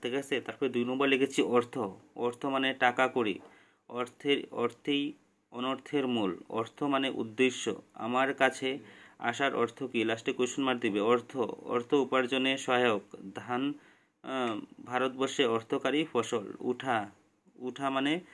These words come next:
উদিত হওয়া। পূর্ব দিগন্তে সূর্য উঠছে, রক্ত লাল,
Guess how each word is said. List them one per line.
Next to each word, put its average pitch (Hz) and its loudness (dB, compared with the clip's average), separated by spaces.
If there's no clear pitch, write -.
উদিত 131 0
হওয়া। 117 2
পূর্ব 123 2
দিগন্তে 131 2
সূর্য 127 0
উঠছে, 131 -2
রক্ত 123 0
লাল, 127 8